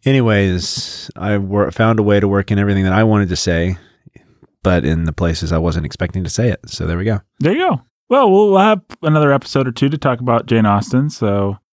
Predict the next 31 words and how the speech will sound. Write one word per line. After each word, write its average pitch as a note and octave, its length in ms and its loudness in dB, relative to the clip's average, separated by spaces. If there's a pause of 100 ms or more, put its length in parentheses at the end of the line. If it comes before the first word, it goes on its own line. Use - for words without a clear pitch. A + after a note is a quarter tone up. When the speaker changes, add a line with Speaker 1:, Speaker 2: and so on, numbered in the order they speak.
(160)
Speaker 2:
we G#2+ 140 0
can F#2+ 460 0 (440)
work G2+ 360 0
in G2 100 2
more G#2 220 2
things B2 360 0
as C3 120 -6
we D#3 100 0
need G2 200 2
to, C#2+ 140 -6
right? G2+ 280 -2 (160)
Speaker 1:
Yeah. G3 260 0 (680)
Speaker 2:
All C3 100 2
right. F#2 180 2
Well, F2+ 120 -6
thank C#3 180 -2
you A#2+ 60 -2
for A#2+ 80 0
that A2+ 180 0
context, C3 540 -2
Brandon, B2 400 2
and G#2 100 -2
our F#2+ 100 2
patrons F2+ 600 -2
will E2 100 -8
thank E2+ 400 -6
you G3 340 -4
as A2 220 -4
you A2+ 60 -6
shout C3 320 -2
out C#3 240 -2